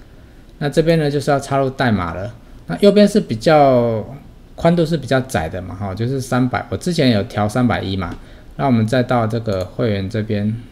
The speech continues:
代码这边来哈，代码像这个代码三百乘三百，好，语法在下面一样把它复制起来，复制起来，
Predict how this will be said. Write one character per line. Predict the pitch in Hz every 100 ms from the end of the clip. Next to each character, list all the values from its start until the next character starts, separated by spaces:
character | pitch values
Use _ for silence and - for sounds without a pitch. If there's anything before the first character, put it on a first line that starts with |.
| - - -
代 | 135
码 | 110 90
这 | 101
边 | 107 101
来 | 98
哈， | 98 104 110 -
代 | 127
码 | 101 101
像 | 117
这 | 110 123
个 | 113
代 | 147 123
码 | 90 104
三 | - 143
百 | 135
乘 | 107 110
三 | 110 131 127
百， | - -
好， | 107 - - - -
语 | 147
法 | 165 143
在 | 151
下 | 147 143
面 | 147 117
一 | 113
样 | 139
把 | 120 107
它 | 110
复 | 123
制 | 120
起 | 113 95
来， | 82 85 - - - - - - - - -
复 | -
制 | 120
起 | - -
来， | 98 90